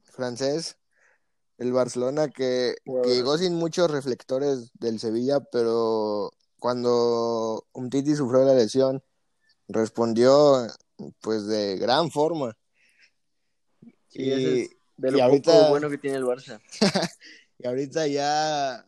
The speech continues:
Speaker 1: o sea, Lenglet borró a Umtiti prácticamente, ha sabido aprovechar las oportunidades. Entonces, pues, también yo lo pongo ahí. Otro que me
Speaker 2: ¿Titi?
Speaker 1: gusta,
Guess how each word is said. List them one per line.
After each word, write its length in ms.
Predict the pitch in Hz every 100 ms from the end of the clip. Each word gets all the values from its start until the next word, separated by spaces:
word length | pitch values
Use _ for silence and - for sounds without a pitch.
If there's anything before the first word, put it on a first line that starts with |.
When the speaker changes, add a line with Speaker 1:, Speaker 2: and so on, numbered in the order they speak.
| 123
Speaker 1:
o 100 | 123
sea, 420 | 131 123 120 120 110 _ _ _ _ _
Lenglet 560 | 90 123 123 123 147 147
borró 420 | 147 131 143 151
a 100 | 135
Umtiti 480 | 123 107 143 139 123
prácticamente, 840 | 127 117 131 131 120 120 123 127
ha 120 | 120
sabido 280 | 120 123 127
aprovechar 520 | 120 110 104 - 113
las 160 | 117 113
oportunidades. 880 | 98 101 _ 107 104 117 139 156 - _ _ - - - - _
Entonces, 280 | - 110 113
pues, 140 | 107
también 260 | 107 107 110
yo 140 | 110
lo 140 | 110 107
pongo 300 | - 104 107
ahí. 220 | 117 127 - _ _ _ _ _ _ _ _ _ -
Otro 320 | - 123 147
que 80 | 120
me 80 | 123
Speaker 2:
¿Titi? 100 | 123
Speaker 1:
gusta, 300 | 147 - _